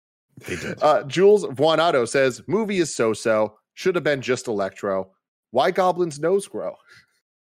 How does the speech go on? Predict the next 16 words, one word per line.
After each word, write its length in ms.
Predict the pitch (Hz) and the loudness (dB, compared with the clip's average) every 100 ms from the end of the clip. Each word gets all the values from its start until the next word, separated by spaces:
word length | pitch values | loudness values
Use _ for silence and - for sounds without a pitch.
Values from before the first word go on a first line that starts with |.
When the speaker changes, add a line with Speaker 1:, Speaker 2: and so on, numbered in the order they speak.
| - _ _ _ _ - - - 202 | -20 _ _ _ _ -20 -16 -12 0
Speaker 2:
Uh, 200 | 170 165 | 2 4
Andrew 260 | 175 185 180 | 2 2 0
Feisner 680 | - 156 156 - 113 101 - | 0 0 0 -2 -2 -2 -2
Speaker 1:
<laughs> 20 | |
Speaker 2:
coming 280 | 160 151 156 | -2 0 0
in 140 | 151 | 0
with 180 | 143 135 | 0 0
a 60 | 120 | 0
fucking 320 | 143 135 117 | -2 -2 -2
epic 320 | 127 135 - | -2 -2 -6
here. 240 | - - | -2 -2
We 160 | - 359 | 2 2
got, 340 | 127 120 - | 4 2 0
we 80 | 131 | -2
got 220 | 147 | 0
a, 20 | 143 | 2